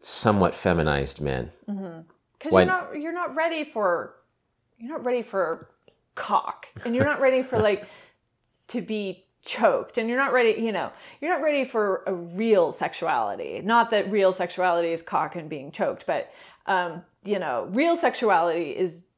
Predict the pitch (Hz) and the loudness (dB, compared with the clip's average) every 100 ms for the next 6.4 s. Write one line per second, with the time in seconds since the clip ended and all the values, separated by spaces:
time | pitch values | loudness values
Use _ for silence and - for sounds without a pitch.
0 | _ - 190 180 175 170 170 170 - - | _ -4 -2 -2 -4 -4 -4 -10 -14 -2
1 | 185 120 180 - - - 196 185 196 180 | 2 2 0 -6 -20 -12 -8 -6 -6 -6
2 | 185 170 175 - - 170 165 143 147 - | -8 -8 -10 -14 -4 -4 -2 -2 -2 -2
3 | - - - _ - 190 196 202 226 226 | -12 -20 -20 _ -2 0 0 -2 0 2
4 | 233 226 202 - 220 214 165 285 311 269 | 2 0 -2 -4 -2 0 0 -2 -2 -2
5 | 214 165 170 151 175 214 208 202 190 180 | 2 2 2 -2 -2 -6 -6 -6 -2 0
6 | 165 165 147 | 2 0 -2